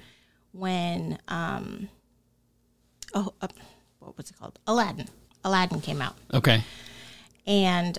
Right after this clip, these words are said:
Speaker 1: I wanted Jasmine and Aladdin Barbies. They had, like,
Speaker 2: Mm-hmm.
Speaker 1: this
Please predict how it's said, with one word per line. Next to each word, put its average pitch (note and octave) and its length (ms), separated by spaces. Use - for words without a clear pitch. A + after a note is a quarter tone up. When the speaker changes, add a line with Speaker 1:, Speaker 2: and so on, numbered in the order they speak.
Speaker 1:
I F#3+ 320
wanted E3+ 760
Jasmine F3 760
and F#3 160
Aladdin D#3 580
Barbies. D3 720
They F3 120
had, E3+ 240
like, A2+ 120
Speaker 2:
Mm-hmm. G2 80
Speaker 1:
this - 420